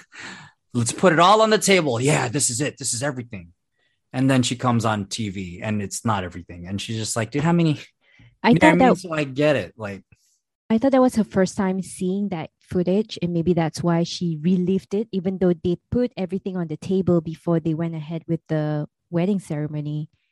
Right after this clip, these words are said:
Speaker 1: Well, he lied to her, though. And that's where it keeps getting complicated, because he told her, what he told her was he had no feelings for Jess.
Speaker 2: Mm.
Speaker 1: But then for her to see the, the video,
Speaker 2: Yeah.
Speaker 1: "You still have feelings for Jess?"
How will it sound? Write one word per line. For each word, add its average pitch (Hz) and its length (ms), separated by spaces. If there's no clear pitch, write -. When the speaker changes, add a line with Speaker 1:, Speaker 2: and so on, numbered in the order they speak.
Speaker 1:
Well, 135 120
he 139 320
lied 127 340
to 120 100
her, 92 120
though. - 300
And 123 140
that's - 200
where 139 160
it 120 100
keeps 117 300
getting 104 320
complicated, 101 800
because 95 500
he 131 220
told 117 340
her, 107 480
what 123 240
he 170 140
told 147 260
her 156 320
was 117 280
he 113 160
had 117 260
no 95 160
feelings 73 600
for - 200
Jess. 156 400
Speaker 2:
Mm. 196 340
Speaker 1:
But 117 280
then 120 140
for 117 160
her 117 120
to 104 80
see 110 200
the, 92 180
the 101 120
video, 98 640
Speaker 2:
Yeah. 170 360
Speaker 1:
"You 123 160
still 196 160
have 180 200
feelings 190 240
for 131 140
Jess?" - 440